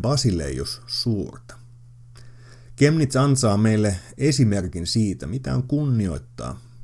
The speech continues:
kuitenkaan, kuitenkaan niin, ettei kaikessa voi liittyä ajatuksiin. Hän kuvaa, kuinka osuvasti Basileius kuvaa vanhurskauttamisesta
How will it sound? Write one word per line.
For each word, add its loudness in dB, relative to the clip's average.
kuitenkaan, 2
kuitenkaan 0
niin, 4
ettei -4
kaikessa -4
voi -4
liittyä -8
ajatuksiin. -10
Hän -2
kuvaa, 6
kuinka 2
osuvasti 4
Basileius 4
kuvaa -2
vanhurskauttamisesta -4